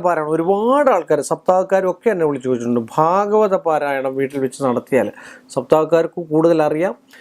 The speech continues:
എങ്കിൽ തന്നെയും അവർക്കും, എല്ലാവർക്കും, എനിക്കും ഇല്ല, എൻ്റെ ഒരു കാര്യം നോക്കണം, ഞാൻ വേറെ ജ്യോത്സ്യനെ സമീപിച്ചിട്ടാണ് നോക്കുന്നത്. ആ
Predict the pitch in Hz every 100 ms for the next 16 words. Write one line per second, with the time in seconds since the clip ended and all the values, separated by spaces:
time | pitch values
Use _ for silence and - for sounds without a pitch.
0 | - _ 170 196 226 226 247 - 196 185
1 | 196 202 165 170 165 247 277 - - -
2 | 185 151 170 208 214 190 185 254 262 240
3 | 190 202 220 208 208 214 208 208 214 208
4 | 208 214 202 202 185 208 202 196 190 190
5 | 190 180 170 160